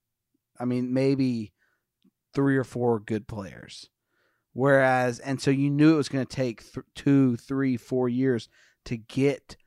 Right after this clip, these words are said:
the talent in there that it requires to win ball games in the S E C and especially compete,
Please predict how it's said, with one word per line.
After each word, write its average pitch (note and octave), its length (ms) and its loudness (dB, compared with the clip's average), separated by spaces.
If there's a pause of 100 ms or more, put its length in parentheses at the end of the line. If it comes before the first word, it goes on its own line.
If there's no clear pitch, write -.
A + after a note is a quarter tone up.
(220)
the A#2 100 -4
talent C3 500 -2
in A2 280 -6
there G#2+ 300 -4
that G#2 320 -6
it A#2 140 -8
requires A2+ 680 -4
to A#2 120 -6
win A2 520 -4 (600)
ball B2+ 220 4
games A2+ 360 -6
in G#2+ 60 -6
the A2 60 -4
S G2 200 -10
E G#2 60 -10
C G2+ 500 -8
and G2+ 120 -12
especially A2 480 -6
compete, A2+ 600 -10